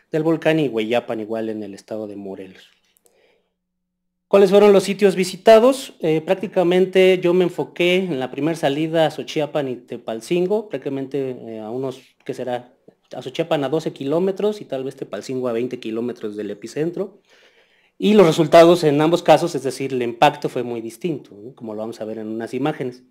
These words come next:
Y Tlayacapan, que fue prácticamente una visita que realicé, eh, por, eh, sugerencia de un compañero que se llama Felipe Juárez, que estuvo en la maestría en geografía y estuvo en la clase de la maestra Oralia, que él había visitado la zona antes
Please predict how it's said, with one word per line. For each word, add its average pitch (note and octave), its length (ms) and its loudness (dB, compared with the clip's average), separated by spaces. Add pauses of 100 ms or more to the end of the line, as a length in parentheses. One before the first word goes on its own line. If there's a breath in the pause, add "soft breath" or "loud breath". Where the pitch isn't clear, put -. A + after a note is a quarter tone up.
(520 soft breath)
Y F3 140 -6
Tlayacapan, G#3+ 720 8
que G3 100 -4
fue G3+ 300 4
prácticamente F#3+ 680 2
una F#3+ 200 6
visita E3 400 -2
que D#3 100 -8
realicé, C#3+ 560 0 (480 loud breath)
eh, C#3 760 0
por, E3+ 440 2
eh, D3+ 80 -2
sugerencia D#3+ 480 -2
de D#3 80 0
un D#3 60 0
compañero D3 640 0
que D3+ 80 -16
se B2 80 -8
llama A#2+ 240 -8
Felipe A#2 340 -10
Juárez, C3+ 540 -8
que - 100 -18
estuvo A2+ 580 -10 (540)
en A#2 180 -12
la A2 220 -8
maestría B2 560 -6
en A#2 60 -10
geografía A#2+ 360 -6
y B2+ 40 -4
estuvo B2 280 -10
en A#2+ 60 -8
la G#2+ 80 -12
clase A2+ 260 -10
de A2 80 -8
la G#2+ 100 -10
maestra G#2+ 320 -10
Oralia, C3 380 -4 (460 loud breath)
que C#3 160 4
él C#3+ 100 8
había C#3+ 220 6
visitado C#3 500 2
la C3 220 2
zona C#3 420 2
antes D#3 560 0